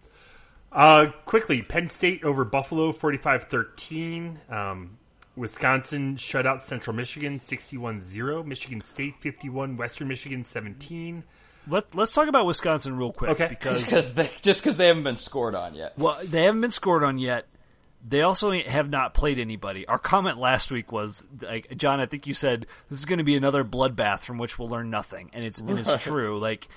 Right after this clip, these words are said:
Speaker 2: Jack Cohn was twenty-six of thirty-three for three hundred sixty-three yards and three T Ds. This is a dude that peop-, everyone, literally everyone in the media was questioning if this guy was gonna last the season as a starter. And it's interesting that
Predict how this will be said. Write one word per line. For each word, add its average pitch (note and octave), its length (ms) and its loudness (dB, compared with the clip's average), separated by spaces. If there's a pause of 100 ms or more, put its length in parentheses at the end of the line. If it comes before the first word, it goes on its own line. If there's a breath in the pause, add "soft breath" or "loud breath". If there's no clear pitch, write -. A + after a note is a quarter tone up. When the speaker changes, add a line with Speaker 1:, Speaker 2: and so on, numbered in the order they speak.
(220 loud breath)
Speaker 2:
Jack D3 200 0
Cohn E3 200 0
was C3+ 120 -2
twenty-six D3+ 500 -2
of A#2 100 -10
thirty-three B2+ 480 -6
for A2 100 -12
three C3+ 220 -6
hundred B2 240 -4
sixty-three B2 500 -8
yards A2+ 320 0
and G#2+ 100 -12
three A#2 220 -10
T A2+ 180 -8
Ds. G2 300 -10 (400 loud breath)
This C#3+ 180 0
is G3+ 140 -2
a A3+ 80 2
dude E3 300 -2
that D3 160 0
peop-, - 240 -4 (160)
everyone, D3+ 560 2 (120)
literally G#3 640 2 (100)
everyone F#3+ 440 2
in F3+ 100 0
the D#3+ 80 0
media C#3 420 0
was G#2+ 120 -8
questioning A#2 760 -4 (160 soft breath)
if C#3 160 -8
this C#3 160 -6
guy B2+ 200 -2
was A#2+ 120 -4
gonna A#2 200 -6
last A2 280 0
the A2+ 80 -10
season A2 320 -6
as G2 140 -8
a G2 60 -8
starter. F2+ 540 -4 (540 soft breath)
And B2 420 -6
it's C#3 320 -8
interesting C3 720 -6
that A2 260 -8